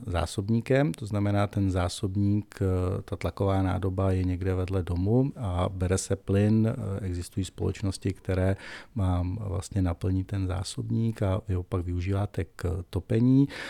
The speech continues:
Nebo určitě zajímavá varianta je tepelné čerpadlo s fotovoltaickou elektrárnou, to znamená, to teplo do toho domu mi vyrábí to tepelné čerpadlo a energii pro to tepelné čerpadlo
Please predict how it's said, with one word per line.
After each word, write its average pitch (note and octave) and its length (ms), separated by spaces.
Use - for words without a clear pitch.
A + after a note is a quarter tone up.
Nebo C#3 420
určitě A#2 680
zajímavá G#2 460
varianta G2+ 520
je A2 60
tepelné G#2 460
čerpadlo G#2 560
s - 180
fotovoltaickou - 760
elektrárnou, A2 540
to G2+ 160
znamená, G2 520
to - 180
teplo G2 340
do F#2+ 120
toho G2 220
domu F#2+ 300
mi F#2 160
vyrábí F#2 560
to F#2 160
tepelné F#2 480
čerpadlo F#2+ 680
a F2 60
energii F#2+ 540
pro F#2 200
to F2+ 140
tepelné F2+ 480
čerpadlo F#2+ 580